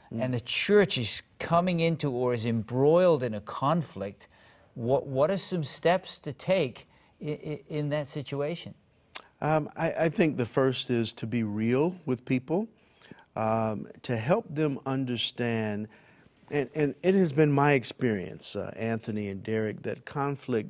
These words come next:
Speaker 1: usually arises when I get into personality differences. Uh, and I think it's important as pastors that we help people deal with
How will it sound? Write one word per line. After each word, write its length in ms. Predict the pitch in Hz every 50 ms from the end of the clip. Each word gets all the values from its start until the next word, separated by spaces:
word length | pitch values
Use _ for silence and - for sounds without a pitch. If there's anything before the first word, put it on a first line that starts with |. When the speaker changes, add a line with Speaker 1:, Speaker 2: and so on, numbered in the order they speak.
| - 82
Speaker 1:
usually 720 | 107 117 127 143 170 196 208 196 170 156 131 117 110 107 -
arises 800 | - 110 107 110 107 107 107 104 104 101 92 101 98 101 92 - - - - - - - - - - - - - _ _ -
when 160 | 123 127 127
I 80 | 127
get 240 | 127 120 120 131 120
into 240 | 123 120 113 104 107
personality 1080 | - - - - 139 131 120 - - 117 110 110 107 107 107 107 107 101 - - 107
differences. 1040 | 98 82 104 101 - - - 90 85 - - - - - - - - - - - - _ _ _ _ _ _ _ _ - - - - - _ _ _ _ _ -
Uh, 220 | - 101 107 104 -
and 120 | - 123 135
I 120 | 143 165
think 280 | 165 - 202 185 - -
it's 160 | 135 - -
important 520 | 135 120 110 - - 160 147 135 123 117
as 160 | 113 104 - -
pastors 760 | - - - 135 127 135 131 - - - 110 107 104 101
that 140 | 110 107 98
we 120 | 104 117 110
help 380 | 104 95 - 180 185 185 185 -
people 560 | - 160 147 127 - - 120 113 107 101 - - - - - _ _ _ -
deal 240 | - 135 135 135 131
with 320 | 120 117 117 113 113 -